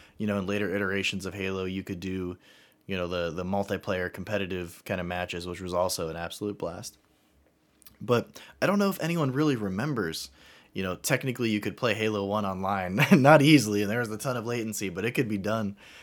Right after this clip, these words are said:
And I just remember that experience. I was like, "That was, uh, that was pretty cool." Like, looking back, that's a, that's a neat experience to have. Uh, what's also interesting about Halo, and just a little odd with, you know,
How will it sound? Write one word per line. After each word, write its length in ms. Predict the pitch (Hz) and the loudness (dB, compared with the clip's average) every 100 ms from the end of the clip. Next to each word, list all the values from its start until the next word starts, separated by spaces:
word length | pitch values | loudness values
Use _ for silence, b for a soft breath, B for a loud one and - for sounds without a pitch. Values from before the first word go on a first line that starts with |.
| B | B
And 120 | 104 | 0
I 80 | 123 | 2
just 180 | 147 139 | 4 2
remember 300 | 107 117 117 | 0 0 2
that 120 | 107 | 2
experience. 380 | 92 - 98 90 | 0 -2 -2 -2
I 40 | |
was 100 | 90 | -2
like, 120 | 85 87 | 0 2
"That 160 | 131 | 2
was, 160 | 269 143 | 2 2
uh, 220 | 127 117 | 2 2
that 80 | 143 | -2
was 100 | 226 | -6
pretty 260 | - 147 120 | -4 -4 -4
cool." 220 | 110 - | -6 -6
Like, 140 | 107 110 | -2 0
looking 300 | 147 139 113 | 0 0 2
back, 200 | 113 104 | 2 2
that's 200 | 107 - | -2 0
a, 260 | 92 - 101 | 0 -2 -2
that's 220 | 107 - | -2 0
a 60 | |
neat 180 | 98 101 | 0 -2
experience 520 | 90 - 98 95 98 | -4 -6 -6 -4 -6
to 100 | - | -8
have. 340 | 87 82 95 - B B B B B B - | -8 -8 -10 -12 B B B B B B -2
Uh, 140 | 110 101 | 2 4
what's 220 | 160 - | 2 2
also 340 | 165 190 147 | 0 2 2
interesting 640 | 113 135 120 - 113 98 95 | 2 -2 -4 -2 -2 -2 -4
about 520 | 92 90 101 95 90 - _ _ - | -6 0 2 2 0 -4 _ _ -16
Halo, 500 | - 113 113 98 87 | -6 -2 0 0 -2
and 160 | 87 92 | -4 -6
just 180 | 107 | -4
a 60 | 110 | -2
little 420 | 107 113 98 - _ | 0 0 0 -4 _
odd 360 | 82 98 95 85 | 0 2 2 -2
with, 400 | 87 82 - - | -6 -6 -8 -12
you 120 | 98 | -10
know, 240 | 85 78 | -8 -10